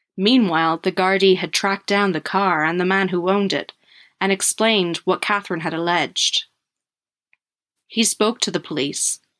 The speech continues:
although he said he was sick to the stomach from the amount of booze he had had the night before. But he wanted to clear things up. He told them about how, when he was en route from Dublin to Courtown Harbour,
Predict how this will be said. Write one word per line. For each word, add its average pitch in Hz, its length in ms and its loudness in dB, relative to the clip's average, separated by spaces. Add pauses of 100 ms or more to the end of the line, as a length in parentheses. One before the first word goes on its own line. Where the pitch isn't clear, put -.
(180)
although 190 420 4
he - 180 0
said 196 220 2
he 202 120 0
was 180 140 2
sick 208 200 -2
to - 100 -4
the 175 80 -4
stomach 202 420 0
from 170 200 -6
the 170 80 -2
amount 165 260 -2
of 160 180 -8
booze 208 300 2
he 160 100 0
had 151 120 -2
had 156 220 -2
the - 80 -4
night 165 240 -4
before. 165 600 -6 (1040)
But 220 120 2
he 226 60 4
wanted 233 360 2
to - 80 0
clear 208 280 2
things 185 380 0
up. - 260 0 (960)
He 220 160 0
told 254 300 0
them 208 120 0
about 196 300 2
how, 185 440 0
when 214 160 2
he 214 140 0
was 202 160 2
en 214 180 0
route 233 240 -2
from 202 220 0
Dublin 196 360 0
to 170 100 -4
Courtown 170 520 -2
Harbour, 180 600 -2